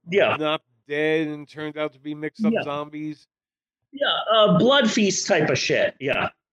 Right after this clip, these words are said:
Speaker 1: Oh, we'll
Speaker 2: Yeah.
Speaker 1: get, we will get to that movie. We will get there. We will get there. That's a part of this, too.
Speaker 2: Yeah.
Speaker 1: But just wait. So, She-Freak. It's a cheap sixties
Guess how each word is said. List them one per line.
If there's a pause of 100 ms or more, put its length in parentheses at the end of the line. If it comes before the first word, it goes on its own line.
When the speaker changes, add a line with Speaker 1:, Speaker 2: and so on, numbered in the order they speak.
(140)
Speaker 1:
Oh,
we'll
Speaker 2:
Yeah. (300)
Speaker 1:
get, (300)
we
will
get
to
that
movie.
We
will
get
there. (180)
We
will
get
there. (320)
That's
a
part
of
this,
too. (140)
Speaker 2:
Yeah.
Speaker 1:
But
just
wait. (460)
So,
She-Freak. (240)
It's
a
cheap (1700)
sixties